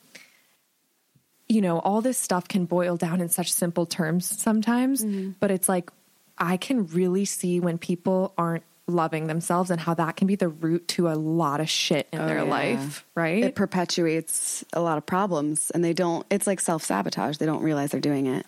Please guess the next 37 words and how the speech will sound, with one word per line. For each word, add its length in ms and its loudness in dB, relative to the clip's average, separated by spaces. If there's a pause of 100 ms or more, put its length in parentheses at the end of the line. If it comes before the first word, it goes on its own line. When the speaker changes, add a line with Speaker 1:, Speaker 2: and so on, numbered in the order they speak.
(160)
Speaker 1:
They 140 2
don't 400 -2
realize 380 -2
they're 160 -2
doing 340 0
it. 120 0
And 140 4
it's 80 0
Speaker 2:
Mm-hmm. 80 0
Speaker 1:
like, 240 -2 (920)
that's 420 -2
where 140 2
you 160 0
have 260 -2
to, 120 0
gu-, 300 0
I 120 0
guess, 220 -2
kind 180 -2
of 80 -4 (320)
hit 240 -2
rock 240 -2
bottom 240 0
or 100 0
be 160 -2
broken 360 0
open. 480 0
Speaker 2:
Mm-hmm. 440 2
Speaker 1:
You 60 2
have 180 0
to 80 0
make 180 0
that 180 0
change 320 -2
of, 140 -2
like, 240 -2
I, 180 0